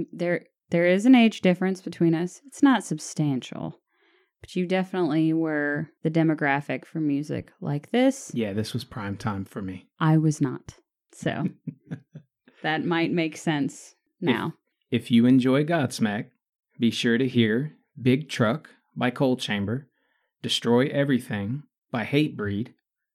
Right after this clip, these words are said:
Speaker 2: Switchback by Biohazard, and Do You Call My Name by Raw. I could have listed thirty more songs here, but I did not.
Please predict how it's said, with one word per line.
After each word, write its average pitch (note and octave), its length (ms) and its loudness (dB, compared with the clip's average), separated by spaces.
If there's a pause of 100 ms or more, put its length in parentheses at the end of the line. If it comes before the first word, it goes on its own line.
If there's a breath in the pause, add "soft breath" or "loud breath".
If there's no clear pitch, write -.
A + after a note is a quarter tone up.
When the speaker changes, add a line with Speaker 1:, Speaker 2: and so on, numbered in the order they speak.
(120)
Speaker 2:
Switchback B2+ 760 0
by A2+ 140 -2
Biohazard, A2 840 -2 (640)
and G#2+ 160 -2
Do A#2 100 2
You B2 160 6
Call B2 220 -2
My A#2 160 4
Name A2 520 0
by G#2+ 200 -2
Raw. G#2 380 -6 (500)
I A#2+ 100 2
could B2 180 2
have A2 120 2
listed A2 440 -2 (160)
thirty A#2 260 2
more G#2 220 2
songs A2+ 480 0
here, A#2 360 -2 (240)
but A#2 100 0
I A2+ 80 0
did G#2 160 -2
not. G2 360 -10